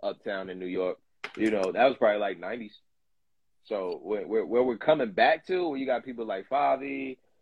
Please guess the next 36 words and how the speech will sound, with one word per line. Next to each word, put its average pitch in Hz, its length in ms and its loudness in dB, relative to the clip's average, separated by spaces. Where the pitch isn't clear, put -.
and, 101 260 -6
you 113 80 -6
know, 104 160 -2
the 95 80 -4
cosign, 120 540 -2
like, 110 160 0
the, 98 180 -2
the 92 80 -4
City 139 300 0
of 117 80 0
Gods 123 360 4
joint, 101 240 -4
I 117 100 2
feel 139 180 2
like 117 180 2
New 117 120 -2
York 123 340 2
always 113 460 2
lets 110 200 -6
people 107 240 -6
know, 107 140 -2
like, 92 180 0
"Hey, 104 160 0
nigga, 95 240 -6
this - 100 -14
is 85 80 -14
New 92 160 -4
York. 95 360 2
This 87 140 -6
is 90 100 -4
how 90 140 8
we 90 80 0
coming." 95 240 0
So 95 160 6
it's 90 140 0
like, 85 320 2